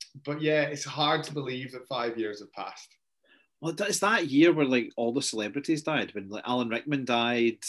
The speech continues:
Speaker 2: and, uh, David Bowie died at the start of the year, and there was just a, a litany of famous people. Did Terry Wogan not <laughs> die that year as well?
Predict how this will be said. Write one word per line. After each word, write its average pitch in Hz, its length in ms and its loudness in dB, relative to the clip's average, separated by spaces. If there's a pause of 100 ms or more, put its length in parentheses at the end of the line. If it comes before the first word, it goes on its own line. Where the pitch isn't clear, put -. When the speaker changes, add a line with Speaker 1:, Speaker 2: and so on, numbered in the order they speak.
(220)
Speaker 2:
and, 98 480 -8 (520)
uh, 101 240 -6
David 107 280 -8
Bowie 117 240 4
died 113 300 0
at 107 60 -10
the 92 60 -10
start 113 280 -2
of 107 40 -4
the 104 80 -8
year, 107 320 -2 (100)
and 110 120 -12
there 110 60 -6
was 110 80 -8
just 147 160 -6
a, 107 180 -8
a 104 80 -12
litany 139 560 0
of 117 100 -4
famous 120 300 0
people. 135 180 -4
Did 117 140 -8
Terry 202 180 6
Wogan 185 320 8
not 202 200 2
<laughs> - 20 -10
die 160 160 4
that 175 200 0
year 147 220 8
as 131 160 -2
well? 151 320 4